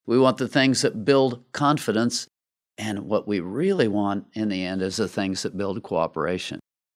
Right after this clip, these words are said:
If you've got those dynamics going in a situation,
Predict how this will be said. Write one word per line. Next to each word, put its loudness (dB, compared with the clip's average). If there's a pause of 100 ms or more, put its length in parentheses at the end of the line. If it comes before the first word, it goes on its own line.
(140)
If -2
you've 4
got 4
those 6
dynamics 4
going 4
in 0
a 0
situation, 2